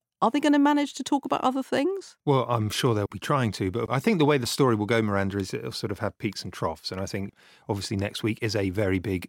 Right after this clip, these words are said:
Speaker 2: peak in this long-running saga, and that you will have a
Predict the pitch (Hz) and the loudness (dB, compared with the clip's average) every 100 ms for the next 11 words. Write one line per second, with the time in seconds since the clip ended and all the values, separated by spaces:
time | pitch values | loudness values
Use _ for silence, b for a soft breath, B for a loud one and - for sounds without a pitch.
0 | - 110 98 - 101 95 92 - 104 101 | -10 -8 -6 -6 -6 -4 -4 -4 -2 -2
1 | 95 92 87 107 95 92 92 113 98 95 | -2 -4 -2 -2 0 0 -2 -2 -2 -2
2 | 95 107 101 95 87 92 90 87 - b | -2 -4 -4 -2 -2 -2 -4 -6 -12 b
3 | b b b - 123 | b b b -16 -12